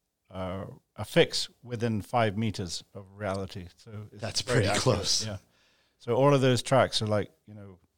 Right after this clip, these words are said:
Speaker 1: down to the last few feet.
Speaker 2: And obviously that's all being used by the
Speaker 1: Yeah.
Speaker 2: scientific community.
Speaker 1: It is. And, and let's go back to makos for a second, because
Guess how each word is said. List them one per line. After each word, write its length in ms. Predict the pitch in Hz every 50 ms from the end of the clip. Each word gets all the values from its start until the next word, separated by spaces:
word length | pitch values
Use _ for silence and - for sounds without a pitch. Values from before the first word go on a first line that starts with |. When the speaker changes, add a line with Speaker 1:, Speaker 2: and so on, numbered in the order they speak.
| _ _
Speaker 1:
down 220 | - 123 123 123 -
to 120 | - 113
the 120 | 101 110
last 320 | 104 107 107 107 104 - -
few 220 | - 117 110 98
feet. 280 | 92 - 113 92 - - _ _ _ _ _ _ -
Speaker 2:
And 120 | 104 113
obviously 480 | 113 120 123 113 117 107 - - 113 110
that's 260 | 104 101 95 - -
all 140 | 104 101 92
being 240 | 98 95 95 95
used 360 | 95 95 92 95 92 85 - -
by 220 | 95 87 87 85
the 220 | 85 82 87 85 82
Speaker 1:
Yeah. 40 | 80
Speaker 2:
scientific 720 | - - - 90 85 85 82 - 92 82 - - 82 -
community. 680 | - - 90 85 82 80 78 76 76 78 73 76 78 - _ _
Speaker 1:
It 120 | - 156 165
is. 280 | 196 185 135 101 -
And, 240 | - 123 131 135 131 -
and 160 | 120 123 127
let's 180 | 135 131 123 -
go 140 | - 135 127
back 200 | 131 127 120 -
to 80 | -
makos 400 | 135 147 151 139 - 131 117 -
for 100 | - -
a 60 | 113
second, 340 | - - 123 113 - - 107
because 380 | 104 104 - 123 120 107 -